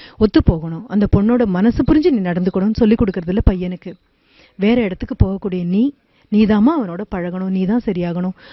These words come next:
ஒரு ஆணை மட்டும் எடுக்கறதில்ல, அவனுடைய குடும்பத்தையும் சேர்த்து நீ வாங்கிக்கிற, ஒரு பெண்ணை மட்டும் எடுக்கறதில்ல, அந்த குடும்பத்தையும் சேர்ந்து நீ வாங்கிக்கிற அப்படிங்கிற இந்த எந்த தகவலையுமே நம்ம சொல்லாம போகும்போது எல்லாவற்றுக்கும் முடிவு விவாகரத்தாக மாறுகிறது. நான் அதிகபட்சமான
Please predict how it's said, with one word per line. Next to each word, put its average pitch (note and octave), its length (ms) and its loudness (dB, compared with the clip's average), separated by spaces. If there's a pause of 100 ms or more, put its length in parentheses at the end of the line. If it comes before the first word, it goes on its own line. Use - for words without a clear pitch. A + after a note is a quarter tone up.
(120)
ஒரு G#3+ 200 4
ஆணை A3+ 260 4
மட்டும் C#4 360 4
எடுக்கறதில்ல, F#3+ 560 -4
அவனுடைய F3 400 -6
குடும்பத்தையும் A3 560 2
சேர்த்து A3+ 280 0
நீ D4+ 120 -2
வாங்கிக்கிற, E3 500 -10
ஒரு F3+ 180 -8
பெண்ணை G3+ 260 -2
மட்டும் C4 280 0
எடுக்கறதில்ல, G3 460 -4
அந்த E3+ 120 -8
குடும்பத்தையும் A3+ 480 0
சேர்ந்து D4 260 0
நீ C#4+ 100 0
வாங்கிக்கிற F3 460 -4 (460)
அப்படிங்கிற A#3+ 400 2
இந்த F3+ 80 0
எந்த A#3 380 2
தகவலையுமே D4+ 680 4
நம்ம A3 280 0
சொல்லாம F#3 400 -6
போகும்போது F3+ 560 -6 (1200)
எல்லாவற்றுக்கும் A3+ 680 2
முடிவு F3+ 260 0 (180)
விவாகரத்தாக F#3 800 -2
மாறுகிறது. F3+ 600 -10 (800)
நான் B3 180 2
அதிகபட்சமான C#4+ 760 2